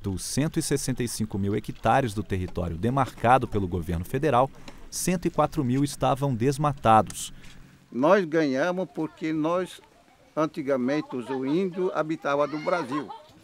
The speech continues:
Speaker 2: Habitava o Brasil, então temos grandes direitos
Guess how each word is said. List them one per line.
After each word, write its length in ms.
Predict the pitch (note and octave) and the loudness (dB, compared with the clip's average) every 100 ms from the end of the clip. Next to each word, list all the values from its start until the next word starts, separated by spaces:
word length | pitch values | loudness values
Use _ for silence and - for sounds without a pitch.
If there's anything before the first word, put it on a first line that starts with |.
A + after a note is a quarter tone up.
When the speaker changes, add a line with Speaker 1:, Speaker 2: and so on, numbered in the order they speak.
| - G4 G#4 F4 _ _ _ _ | -20 -20 -20 -20 _ _ _ _
Speaker 2:
Habitava 600 | C3+ C#3 C3+ - D3+ D#3 | -8 -6 -2 4 4 4
o 20 | |
Brasil, 460 | C#3 C3 A#2 E3+ F#3 | 2 0 0 -2 -2
então 440 | F3+ G#3+ B3 B3+ - - _ _ _ _ | 0 0 0 -2 -12 -20 _ _ _ _
temos 480 | G#3 B3 C4+ A#3 G#3 | 2 4 4 2 0
grandes 600 | D#3+ A3+ C#4 A#3+ A3 G3+ - | 2 4 6 4 -2 -8 -10
direitos 800 | G3 E3+ F3+ F#3+ - C3+ - - | -8 0 0 0 -6 -14 -14 -18